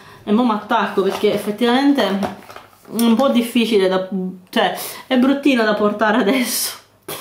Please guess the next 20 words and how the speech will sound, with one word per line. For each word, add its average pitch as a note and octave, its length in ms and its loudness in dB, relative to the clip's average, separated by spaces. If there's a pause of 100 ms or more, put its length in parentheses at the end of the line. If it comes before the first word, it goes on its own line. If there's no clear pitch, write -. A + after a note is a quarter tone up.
(200)
però A#3+ 240 0
vabbè, F#3+ 300 0
oggi G3+ 440 2
basta, F#3 400 -2
me G3 100 0
ne G3+ 60 2
frega, G3 160 2
tanto A3 260 2
lo G3 60 0
so A#3+ 80 0
andare A3 220 0
alla G3+ 120 0
posta, G3+ 380 -2
fare A#3 180 0
la G3 60 -2
spesa G#3+ 260 -2
e G3+ 60 -2
tornare G3 300 0
a F3+ 80 -4
casa, - 340 -6